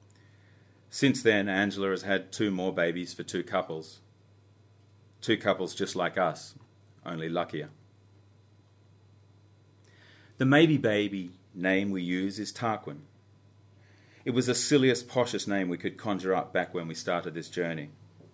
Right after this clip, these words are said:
Every expecting couple has one. The name you give the unborn child as you start to shape its theoretical life.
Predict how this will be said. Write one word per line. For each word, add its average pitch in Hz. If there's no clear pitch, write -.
Every 139
expecting -
couple 80
has 85
one. 95
The 107
name 107
you 101
give 101
the 95
unborn 92
child 87
as 87
you 90
start 95
to 87
shape 92
its -
theoretical 90
life. 90